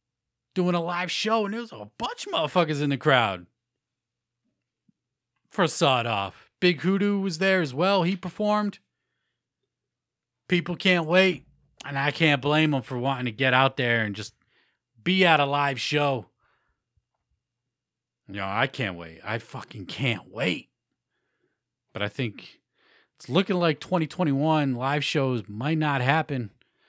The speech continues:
You know, in Massachusetts, where I'm at now, the governor finally said that music venues can open up max capacity five hundred, or no, fifty percent.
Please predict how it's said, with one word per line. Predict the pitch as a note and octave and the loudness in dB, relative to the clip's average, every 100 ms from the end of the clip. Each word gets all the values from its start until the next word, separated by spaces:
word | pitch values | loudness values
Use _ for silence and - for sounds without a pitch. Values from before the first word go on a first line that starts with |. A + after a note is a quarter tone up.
| _ _ _ | _ _ _
You | A2 | -2
know, | G#2+ | 0
in | G#2+ A#2+ | 0 2
Massachusetts, | C3+ - - D3+ B2+ A#2 | 2 0 -6 -6 -6 -4
where | A#2 | 2
I'm | B2+ C3 | 4 4
at | B2 A2 | 0 -2
now, | A2+ C3 B2+ | -2 -2 -2
the | A2 G2 | -4 -10
governor | - B2+ C3+ B2+ | -2 -2 0 -2
finally | - C3 B2 A#2 | -2 -2 -2 -6
said | - B2+ A2 | -4 -4 -4
that | G#2+ F#2+ _ _ _ _ _ _ _ | -4 -6 _ _ _ _ _ _ _
music | C3+ D3 C#3+ B2 | 0 0 0 0
venues | D#3 D3+ C#3+ - | 2 2 0 -2
can | C#3+ A#2 | -6 -2
open | D3 D3 C#3+ | -2 0 2
up | D3 C#3+ - _ _ _ _ _ - | 2 2 0 _ _ _ _ _ 0
max | C3+ C#3+ - | 4 4 2
capacity | - D#3 C#3+ C#3+ - C#3 B2+ | -8 -2 2 2 0 -8 -4
five | - C#3 C3+ | 0 2 2
hundred, | B2 C#3+ C#3+ C#3+ C3 _ _ _ _ _ | 0 -2 0 -2 -4 _ _ _ _ _
or | A#2+ G#2+ | -2 0
no, | A#2 G#2+ E2+ - _ _ _ _ _ _ _ _ | 2 0 0 -10 _ _ _ _ _ _ _ _
fifty | F#3+ - F3 | -2 0 -2
percent. | D3+ - D#3+ E3 | -2 2 4 4